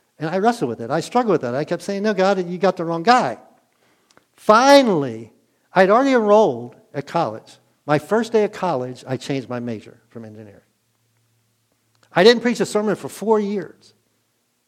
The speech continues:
I just putting my toe, "Okay, God, I, I, I'm gonna trust you. I still think you're making a mistake, but I'm gonna trust you,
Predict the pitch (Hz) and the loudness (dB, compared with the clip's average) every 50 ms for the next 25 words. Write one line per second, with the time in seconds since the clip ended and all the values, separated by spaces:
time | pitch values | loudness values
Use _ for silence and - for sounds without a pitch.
0 | 139 131 127 156 156 175 - - - _ _ _ - 190 208 202 190 180 170 170 | -18 -14 -10 -6 -6 -6 -6 -8 -12 _ _ _ -4 -2 -2 0 0 -2 -2 -2
1 | - - 160 147 127 135 151 151 - 202 175 165 160 160 165 160 156 139 151 151 | -2 -2 -2 -2 0 -2 -2 -2 -2 -2 0 0 -2 -2 -2 -2 -2 -4 -6 -8
2 | - - - _ _ _ _ _ _ _ _ _ _ _ _ - - 180 226 226 | -8 -12 -20 _ _ _ _ _ _ _ _ _ _ _ _ -10 -6 -2 2 4
3 | 214 208 202 - - 214 196 196 - - 156 151 143 151 175 - - - - 233 | 6 6 4 4 2 0 0 0 -2 -4 -2 -2 0 0 -2 -2 -2 0 2 2
4 | 220 226 185 170 - 165 160 175 185 175 175 156 147 143 143 - - - 214 165 | 2 2 -2 -2 -2 -4 -2 0 0 0 -2 -4 -6 -6 -10 -4 0 0 0 0
5 | 135 - - - - - _ - 165 165 165 180 214 226 208 196 180 165 - - | 0 -6 -16 -20 -20 -20 _ -8 -6 -6 -4 -4 -2 0 0 0 0 -2 -2 -2
6 | 208 185 196 - - - 185 180 180 175 165 | -2 -2 -2 -4 -4 -2 0 2 2 0 0